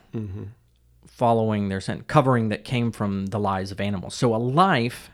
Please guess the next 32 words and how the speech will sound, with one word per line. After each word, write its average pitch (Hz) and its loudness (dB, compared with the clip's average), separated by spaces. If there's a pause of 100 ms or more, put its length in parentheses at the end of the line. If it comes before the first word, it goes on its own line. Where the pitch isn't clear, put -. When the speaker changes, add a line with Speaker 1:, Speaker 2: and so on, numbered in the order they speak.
(120)
Speaker 2:
had 127 -2
to 120 -4
be 113 -4
given. 110 -2
Blood 170 4
here 127 0
isn't 127 -4
so 123 -4
much 107 -2
about 98 -2 (320)
the 104 -4
substance, - -2 (300)
Speaker 1:
Mm-hmm. 107 -8
Speaker 2:
you 98 -2
know, 90 -4
the 90 -10
se-, - -6
the 98 -6
red - -12
blood - -10
cells - -10
and - -12
the - -12
hemoglobin 98 -8
Speaker 1:
Right, 101 -4
Speaker 2:
and 107 -4
the - -12
plasma - -12
Speaker 1:
right, 113 -6
Speaker 2:
and 107 -4
all 98 -2
that, - -10